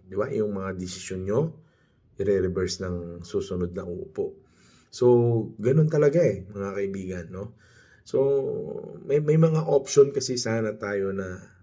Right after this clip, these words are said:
ma-, ma-, makabubuti sa atin. Kaso, ang Pilipino kasi,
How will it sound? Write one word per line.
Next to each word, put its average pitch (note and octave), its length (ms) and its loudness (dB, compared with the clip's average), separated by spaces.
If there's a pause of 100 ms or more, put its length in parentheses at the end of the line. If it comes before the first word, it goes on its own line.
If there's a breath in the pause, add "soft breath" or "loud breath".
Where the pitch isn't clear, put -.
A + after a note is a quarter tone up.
(580)
ma-, G#2 240 -8
ma-, G2+ 320 -6
makabubuti G2 640 -6
sa F2+ 260 -8
atin. F#2+ 340 -14 (540 soft breath)
Kaso, A2+ 380 0
ang A2 180 -6
Pilipino B2 480 -2
kasi, A#2+ 480 2